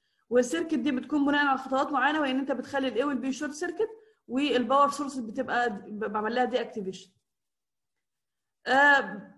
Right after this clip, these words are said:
ب-، يعني بعد كده بتتكون لي السيركت دي، ببدا احل المساله بس بحيث ان ال في سفن بتساوي ال في اي بي، يعني هات لي فرق جهد حوالين نقطتين A و B.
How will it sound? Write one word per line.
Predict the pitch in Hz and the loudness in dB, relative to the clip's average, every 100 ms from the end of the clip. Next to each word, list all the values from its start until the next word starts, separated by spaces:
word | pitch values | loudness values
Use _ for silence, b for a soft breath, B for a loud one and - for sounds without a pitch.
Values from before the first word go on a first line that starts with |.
| - | -8
ب-، | 220 | -2
يعني | 226 190 240 233 240 | 0 0 2 2 0
بعد | 220 233 240 254 | 0 0 2 2
كده | 330 | 0
بتتكون | - - 285 311 | 0 2 4 4
لي | 311 | 2
السيركت | 311 349 339 | 2 -2 0
دي، | 262 240 403 - - _ _ _ _ _ _ _ _ _ _ _ _ _ _ _ _ _ _ _ _ | -2 0 0 -2 -14 _ _ _ _ _ _ _ _ _ _ _ _ _ _ _ _ _ _ _ _
ببدا | 226 285 269 262 | 0 2 2 0
احل | 277 311 | 2 2
المساله | 285 254 269 311 370 - 220 | 2 2 4 4 4 2 -2
بس | 233 254 | -4 -4
بحيث | - 302 311 262 | -2 -2 0 2
ان | 247 | 2
ال | 233 | 2
في | 262 | 0
سفن | 302 311 294 311 | -2 -2 -2 -2
بتساوي | 220 - 262 262 262 196 | -4 -4 0 0 -2 -4
ال | 226 | -4
في | 202 254 | -2 0
اي | 220 233 | 2 0
بي، | 202 185 208 | -2 -10 -8
يعني | 208 | -2
هات | 247 254 | 0 0
لي | 254 | -2
فرق | 277 240 240 | 0 0 0
جهد | 269 | -4
حوالين | 254 254 247 | -2 -2 -2
نقطتين | 240 254 247 | -4 -4 -2
A | 247 | -2
و | 240 | -2
B. | 190 | -4